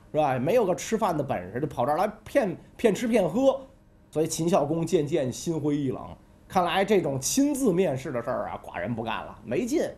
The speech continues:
天天也碰不到一个，还是由人事部门去，去，去负责这件事儿吧，是吧？这该，该，该，该由谁干由谁干，那招贤馆有专门的机构管。那秦孝公渐渐就心灰意冷。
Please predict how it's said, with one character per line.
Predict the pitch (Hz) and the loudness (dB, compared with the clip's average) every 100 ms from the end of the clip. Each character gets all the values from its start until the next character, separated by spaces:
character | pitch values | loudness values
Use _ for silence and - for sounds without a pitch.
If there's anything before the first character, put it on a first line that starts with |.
| - - _ - - | -18 -20 _ -20 -6
天 | 254 247 | -2 2
天 | 262 254 | 4 4
也 | 220 | 2
碰 | - 226 | -2 0
不 | 233 | 4
到 | 196 | 2
一 | 180 | 2
个， | 240 233 - - - | 2 2 2 -6 -2
还 | 151 | 2
是 | 180 156 | 4 4
由 | 151 170 - - - - - | 4 2 -6 -20 -20 -16 0
人 | 151 214 | 4 6
事 | 214 | 4
部 | 165 147 | 4 2
门 | 127 139 | 0 0
去， | 151 131 | -2 -2
去， | 139 127 - - - - | -2 -4 -4 -16 -20 -20
去 | - 135 | -10 -8
负 | 165 147 | 0 2
责 | 139 | 2
这 | 139 | 2
件 | 131 | 0
事 | 139 | 0
儿 | 113 | -2
吧， | 87 113 | -4 -4
是 | |
吧？ | 120 110 | -2 0
这 | 135 | -2
该， | 131 165 151 | 2 2 2
该， | 190 | -4
该， | 180 196 196 | 2 2 4
该 | 175 220 | 2 2
由 | 208 170 165 | 2 2 0
谁 | 160 165 | 0 0
干 | 170 135 | 2 2
由 | 135 | 0
谁 | 170 | 0
干， | 175 120 107 | 0 -2 -6
那 | 123 | -2
招 | 185 | 0
贤 | 180 175 | 0 0
馆 | 139 143 | 0 0
有 | 127 | 0
专 | 185 180 | 2 2
门 | 170 | 2
的 | |
机 | 139 185 | 0 0
构 | 180 143 | 2 2
管。 | 104 101 120 - | -2 -4 -6 -6
那 | 92 98 | -8 -6
秦 | 135 160 | -4 0
孝 | 139 | 0
公 | 147 | 0
渐 | 156 147 | -2 -2
渐 | 147 131 | 0 -2
就 | |
心 | 117 147 | -4 -2
灰 | 139 | -2
意 | 139 | -2
冷。 | 104 65 | -4 -8